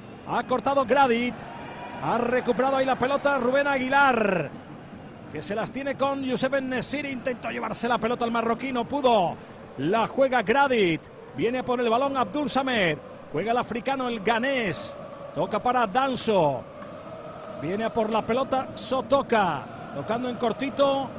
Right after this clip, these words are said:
Está mejor el Lens. Esperemos efectivamente que no le dure mucho, que no se transforme en gol. A ver, porque no sale nadie. Está atacando ahora Wahi por el costado izquierdo. Mete la pierna Sergio Ramos. Se va el balón Juanlu.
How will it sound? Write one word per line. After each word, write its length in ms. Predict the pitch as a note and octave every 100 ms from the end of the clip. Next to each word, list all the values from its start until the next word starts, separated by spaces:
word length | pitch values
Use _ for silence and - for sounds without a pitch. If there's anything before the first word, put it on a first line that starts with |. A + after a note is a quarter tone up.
| - - - - - - - C3+
Está 240 | - A3+
mejor 360 | B3+ G#3+ C4 C4+
el 120 | A#3
Lens. 420 | B3 C#4 C#4 B3+
Esperemos 420 | A3 A3 B3+ C4 A3
efectivamente 560 | A3 A3+ C4+ C4 A#3+
que 100 | A#3+
no 80 | C4+
le 100 | C4
dure 180 | C4 C4
mucho, 340 | C#4 - C4
que 100 | C4
no 100 | C4+
se 140 | - B3+
transforme 520 | B3+ A#3 C4+ C#4 C4
en 60 | B3
gol. 360 | C#4 C#4 C4+ - - -
A 60 |
ver, 140 | F3+ A#3+
porque 240 | C4 A3+
no 100 | A#3+
sale 240 | - C4 A#3+
nadie. 300 | C#4 C4 B3+
Está 160 | B3+
atacando 600 | C4 B3+ C#4 C4 B3 F#3 - -
ahora 300 | F#3+ B3 C4
Wahi 680 | A3+ B3 C#4 - C4 B3 G3 G#3
por 140 | B3+
el 120 | B3
costado 320 | B3+ A#3 C#4
izquierdo. 420 | B3+ - C#4+ C#4 B3+
Mete 240 | F#3 G#3+
la 140 | F#3+
pierna 460 | F#3 A3 A#3 G#3+ F#3 - -
Sergio 380 | - C#4 B3 C4+
Ramos. 500 | B3+ A3 G3 F3 - -
Se 120 | D4
va 100 | C#4+
el 120 | C4
balón 260 | B3 C#4 C4+
Juanlu. 640 | C4+ C#4+ A#3 A3 B3